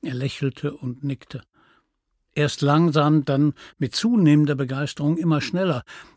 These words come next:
„Da sagst du was.“ Er nickte wieder. „Stell dir das mal vor, Schokoladenzigaretten, wow!“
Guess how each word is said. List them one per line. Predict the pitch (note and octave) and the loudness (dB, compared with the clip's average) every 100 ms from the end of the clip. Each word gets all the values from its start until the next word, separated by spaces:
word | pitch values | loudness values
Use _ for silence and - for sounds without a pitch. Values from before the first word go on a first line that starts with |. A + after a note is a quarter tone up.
| _ | _
„Da | G#3+ C4+ | -2 0
sagst | G#3+ F#3+ - - | 0 0 -2 -2
du | C3+ | 0
was.“ | C#3 B2+ - - - - _ _ | 0 -4 -8 -14 -20 -20 _ _
Er | - | -2
nickte | A#2+ B2+ - A#2+ | -2 -4 -8 -6
wieder. | B2+ A#2+ A2 - - | -4 -6 -8 -12 -14
„Stell | - - A#3+ D#4 | -8 -4 0 2
dir | C#4+ B3+ | 4 4
das | B3 A3+ | 2 0
mal | G#3+ A3 | 2 2
vor, | F#3+ A#3+ C4 G#3+ | 0 0 0 0
Schokoladenzigaretten, | - G#3 G#3 G#3+ A#3+ B3+ A#3 - G#3 F#3 E3+ F3 E3 F3 D#3 | 0 0 2 4 2 4 2 2 0 0 0 0 -2 -2 0
wow!“ | D#3+ F#3+ G3+ F#3+ F3 E3 D3+ D3 C#3 | 2 2 2 -2 -2 -2 -2 -6 -8